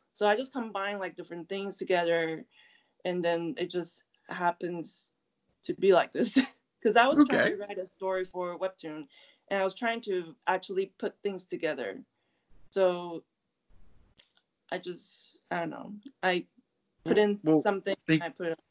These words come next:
Speaker 1: something, yeah.
Speaker 2: Thinking
Speaker 1: Mm-hmm.
Speaker 2: of your process, are you one of those writers who plot everything out beforehand, or are you kind of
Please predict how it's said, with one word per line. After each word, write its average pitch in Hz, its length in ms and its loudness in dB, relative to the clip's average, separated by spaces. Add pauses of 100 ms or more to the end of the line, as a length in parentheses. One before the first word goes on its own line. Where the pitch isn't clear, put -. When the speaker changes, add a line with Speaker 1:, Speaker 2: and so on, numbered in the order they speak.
Speaker 1:
something, - 240 -14
yeah. - 140 -8 (680)
Speaker 2:
Thinking 160 300 4
Speaker 1:
Mm-hmm. 143 80 8
Speaker 2:
of 123 80 4
your 120 120 0
process, 113 840 0 (500)
are 120 160 8
you 120 160 4
one 120 160 4
of 117 140 0
those 117 260 6
writers 117 460 4
who 110 120 0
plot - 380 2 (120)
everything 117 600 4
out 117 220 2
beforehand, 135 880 6
or 123 320 6 (320)
are 127 60 2
you 120 160 0
kind 143 320 4
of 147 120 6